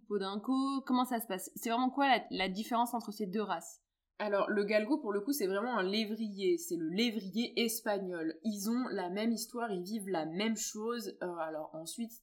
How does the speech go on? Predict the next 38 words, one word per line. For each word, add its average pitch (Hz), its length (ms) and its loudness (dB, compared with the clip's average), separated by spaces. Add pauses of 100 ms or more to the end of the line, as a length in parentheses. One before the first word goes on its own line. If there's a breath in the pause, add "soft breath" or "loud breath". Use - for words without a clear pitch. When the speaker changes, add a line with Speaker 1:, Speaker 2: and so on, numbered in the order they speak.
(200)
Speaker 2:
en 180 160 -4
Espagne, 196 400 0
il 180 80 0
y - 20 0
en - 40 0
a 180 60 0
qui 190 120 -8
vont 170 100 -4
préférer 190 420 -8
le 170 60 -10
galgo, 170 640 -2
certains 180 360 -10
le 185 60 -8
podenco, 180 580 -6
il 196 60 -4
y 185 40 -4
en 180 60 -4
a 175 80 -8
qui 180 160 -16
ont 170 100 -12
des 165 120 -4
meutes 160 240 -6
des 151 260 -6
deux. 170 280 -8 (240 soft breath)
Speaker 1:
D'accord. 175 400 -6
Speaker 2:
Euh, 165 240 -6
il 175 80 0
y 165 40 2
a 165 60 2
vrai... 170 240 -4
on 190 80 -2
trouve 214 280 -6
de 196 280 -6
tout. - 240 -14 (360 soft breath)
Le 175 360 -2
galgo, 180 600 0
c'est, 208 460 -2
euh, 185 220 0